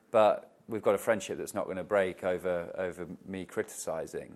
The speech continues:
Um, and ultimately, I want, as a pundit, the, the people that I really admire when I, when I listen around the world, you know, your Mark Taylors, your Athertons, your Hussains,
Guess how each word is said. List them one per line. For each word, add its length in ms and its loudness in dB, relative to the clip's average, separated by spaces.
Um, 520 -8
and 140 0
ultimately, 520 0
I 60 -2
want, 240 4
as 140 -2
a 40 2
pundit, 560 0
the, 160 -4
the 160 -6
people 320 -4
that 60 4
I 80 2
really 280 2
admire 480 6
when 140 0
I, 220 0
when 260 -6
I 240 0
listen 340 -4
around 260 0
the 60 -4
world, 320 6
you 80 -4
know, 100 -6
your 160 -8
Mark 260 -4
Taylors, 520 -2
your 140 -6
Athertons, 520 -8
your 120 -6
Hussains, 800 -4